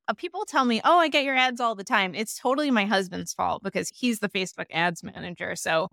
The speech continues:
we can blame him. But yes, we love ads. I'm actually really surprised you just said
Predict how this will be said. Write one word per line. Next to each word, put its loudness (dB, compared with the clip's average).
we 2
can 2
blame 2
him. -4
But -6
yes, 0
we -6
love 6
ads. 2
I'm -4
actually -4
really -6
surprised -2
you -10
just -4
said 4